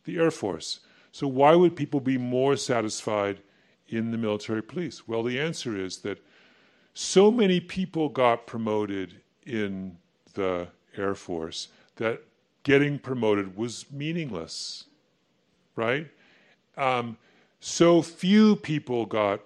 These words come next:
promoted. The, the median condition in the military police was not getting promoted. So if you didn't get promoted in the military police, you were like, "Well, no one is. It's fine." If you didn't get promoted in the mil-, in the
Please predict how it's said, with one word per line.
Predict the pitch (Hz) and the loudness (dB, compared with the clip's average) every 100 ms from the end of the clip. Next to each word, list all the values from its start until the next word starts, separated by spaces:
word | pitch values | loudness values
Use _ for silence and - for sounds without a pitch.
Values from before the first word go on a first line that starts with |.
| _ - | _ -12
promoted. | 113 110 104 101 101 98 - - | -6 0 0 0 -4 -8 -18 0
The, | 123 117 - _ _ 117 | 0 0 -6 _ _ -2
the | 131 | 0
median | 131 175 208 190 156 143 | 2 4 6 6 4 2
condition | 147 131 143 - 131 | -2 0 0 -2 -4
in | 120 | -4
the | 113 | -4
military | 120 131 123 120 113 | -4 -4 -2 -4 -2
police | 135 143 - | -2 -2 -4
was | 123 | 0
not | 165 180 - | 6 6 6
getting | 135 117 | 0 0
promoted. | 104 98 85 76 - - - - | -4 -4 -4 -8 -16 -20 -20 -8
So | 190 | -2
if | 175 - | -2 -2
you | 185 | -6
didn't | 135 214 226 247 | -2 0 2 2
get | 190 175 - | 4 2 0
promoted | 160 143 139 135 | -4 0 2 0
in | 117 | -4
the | 123 | -4
military | 123 127 123 120 | -2 -2 -2 -4
police, | - 131 123 | -2 -6 -4
you | 147 | -4
were | 151 | -4
like, | 151 | -2
"Well, | 160 | -2
no | 170 202 | 0 2
one | 165 | 0
is. | 80 82 - - _ | -2 -10 -16 -18 _
It's | - | -6
fine." | 151 147 98 - _ _ _ - | -4 -4 -6 -12 _ _ _ -10
If | 196 202 | -8 -6
you | 185 | -6
didn't | 143 202 214 | -4 -2 -2
get | 180 165 | 0 -2
promoted | - 143 147 143 117 | -2 -4 -2 -2 -6
in | 117 | -10
the | 117 | -8
mil-, | 120 143 | -6 -6
in | - 120 113 | -4 -4 -4
the | 110 104 | -6 -8